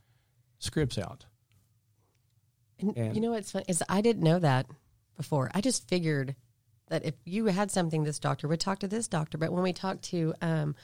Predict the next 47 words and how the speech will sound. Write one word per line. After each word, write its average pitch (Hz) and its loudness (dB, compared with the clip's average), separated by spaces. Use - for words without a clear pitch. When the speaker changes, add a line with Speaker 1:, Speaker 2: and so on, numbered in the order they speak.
Speaker 2:
For 202 4
Price, 190 0
he 208 2
was 196 4
telling 202 4
us - -4
that 165 -2
that's, 175 2
like, 175 2
a 165 4
new 165 6
step 165 0
that 165 0
they're 151 2
trying 147 0
to 135 2
do 160 2
is 147 0
make 170 2
sure 185 -2
the 170 2
doctors 151 -2
are 147 0
talking 160 0
to 135 -2
each 120 -4
other, - -10
which 180 0
seems 202 6
like 175 4
a 147 4
very 165 4
logical 156 2
and 139 2
it 139 -2
should - 2
have 165 6
been 151 6
done 143 4
in 143 4
the 131 2
first 123 -4
place 98 -6
kind - -8
of 110 -2
Speaker 1:
Right. 117 -4
Speaker 2:
step. - -6